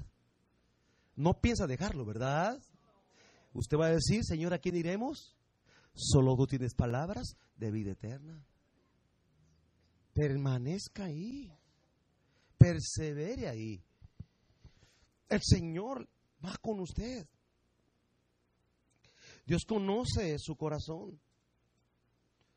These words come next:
Dios nos habla en el desierto. Dios nos habla en las pruebas. Siempre. Vea, Elías tuvo una prueba.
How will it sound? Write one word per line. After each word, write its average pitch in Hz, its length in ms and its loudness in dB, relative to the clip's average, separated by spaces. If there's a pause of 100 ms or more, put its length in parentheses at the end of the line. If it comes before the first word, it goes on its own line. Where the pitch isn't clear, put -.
(600)
Dios 175 440 8
nos 226 300 -4
habla 226 300 -6
en 143 80 -10
el 113 120 -8
desierto. 92 560 -8 (1000)
Dios 196 260 0
nos 180 400 -4
habla 202 520 0
en 110 120 0
las 101 140 -2
pruebas. 85 680 -12 (1120)
Siempre. 220 640 -2 (560)
Vea, 214 340 2 (180)
Elías 233 460 2
tuvo 285 160 -2
una 226 240 -2
prueba. 226 460 -6